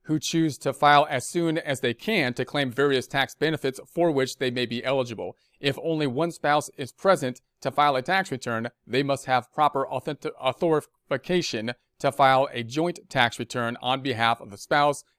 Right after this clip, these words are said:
The I R S website has more tax information about members of the military. So in other words, you could have an extension if someone's in a combat zone,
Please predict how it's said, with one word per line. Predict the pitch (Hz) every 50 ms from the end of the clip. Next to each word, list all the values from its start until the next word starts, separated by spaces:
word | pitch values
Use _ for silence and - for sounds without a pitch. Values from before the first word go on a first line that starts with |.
| _
The | - 131 127
I | - 120 127
R | 131 135 131 120
S | 113 127 127 120 -
website | 135 135 139 139 - 147 135 123
has | 107 123 120 - -
more | 127 127 120 110
tax | - - 131 131 - -
information | - 135 120 - 113 117 139 147 139 - 135
about | 117 117 117 113 -
members | 123 127 127 123 120 107
of | - 107
the | 104 104
military. | 113 127 117 107 - 113 101 80 69 - _ _ _ _ _ _ _
So | - - 123
in | 113 120
other | 123 127 123
words, | 123 117 117 120 - - -
you | - 113 117
could | - - 160 143
have | 139 139 131
an | 120
extension | 113 - - - 170 160 143 - - 120 117 117 127 - _ _ _ _ -
if | - 117
someone's | - 147 131 131 120 135
in | 120
a | 120
combat | - - 165 180 160 135 120 110 104
zone, | - 131 113 113 117